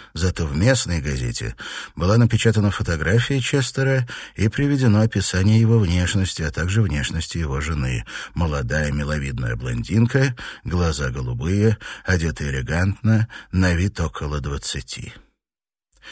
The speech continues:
Как выяснилось, писала газета «Ночь» со вторника на среду, девятого января, после того, как было совершено убийство,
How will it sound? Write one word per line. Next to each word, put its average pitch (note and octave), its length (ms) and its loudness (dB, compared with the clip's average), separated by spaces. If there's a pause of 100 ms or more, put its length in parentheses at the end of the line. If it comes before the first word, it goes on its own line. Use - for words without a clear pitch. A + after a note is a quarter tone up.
(420)
Как C3+ 160 6
выяснилось, B2 600 4
писала G#2 360 2
газета F#2+ 460 2
«Ночь» G2+ 280 4
со F2 180 -2
вторника E2+ 540 -2
на D#2+ 140 0
среду, E2+ 460 -2
девятого D2+ 480 -4
января, C#2 580 -2 (340)
после D2+ 280 -2
того, D2 200 -4
как C#2+ 200 -6
было D2+ 180 -4
совершено D2+ 580 -2
убийство, C2 680 -2